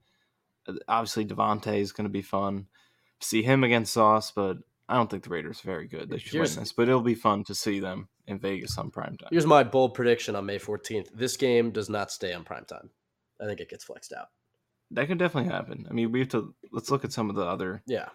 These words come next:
Speaker 1: games in that, you know, at that week of the season. But yeah, this is within the flex window. It's Sunday night. It's not Monday or Thursday, so it could change.
Speaker 2: I just
Speaker 1: Uh,
Speaker 2: don't s-,
Speaker 1: I
Speaker 2: I
Speaker 1: wouldn't be
Speaker 2: think
Speaker 1: surprised.
Speaker 2: I don't think the Raiders are gonna be very good this season. Yeah, okay, there's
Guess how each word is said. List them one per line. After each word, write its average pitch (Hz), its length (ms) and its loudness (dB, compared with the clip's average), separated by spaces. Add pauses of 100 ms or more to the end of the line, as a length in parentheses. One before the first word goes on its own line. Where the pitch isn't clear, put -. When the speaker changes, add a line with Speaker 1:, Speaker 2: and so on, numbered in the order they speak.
(220)
Speaker 1:
games 104 340 -2
in 98 100 -4
that, 92 240 -4 (560)
you 113 80 -4
know, - 180 -6 (340)
at 117 100 2
that 120 140 4
week 113 180 4
of 104 60 -6
the 98 60 -4
season. 104 400 0
But 95 180 -4 (160)
yeah, 117 160 4
this 123 160 -2
is 127 120 -2
within 135 260 2
the 127 160 2
flex 117 400 0
window. 120 420 2 (160)
It's - 160 -6
Sunday 123 300 8
night. 120 320 2
It's - 160 -10
not 101 260 0
Monday 104 460 4
or 101 100 -2
Thursday, 98 600 -2 (460)
so 104 200 -2
it 107 100 -4
could - 220 -2
change. - 500 -8 (160)
Speaker 2:
I 190 120 4
just 185 160 0
Speaker 1:
Uh, - 20 -8
Speaker 2:
don't 147 180 6
s-, - 80 -4
Speaker 1:
I - 40 -2
Speaker 2:
I - 60 4
Speaker 1:
wouldn't 147 120 4
be - 60 4
Speaker 2:
think 165 100 2
Speaker 1:
surprised. - 480 0 (300)
Speaker 2:
I 151 80 2
don't 180 120 8
think 160 140 2
the 147 60 2
Raiders 139 240 6
are - 20 -2
gonna 127 100 0
be 120 80 -2
very 113 220 4
good 104 220 -4
this 98 160 -8
season. 104 340 -6
Yeah, 117 280 2
okay, 113 260 -2
there's 101 200 -4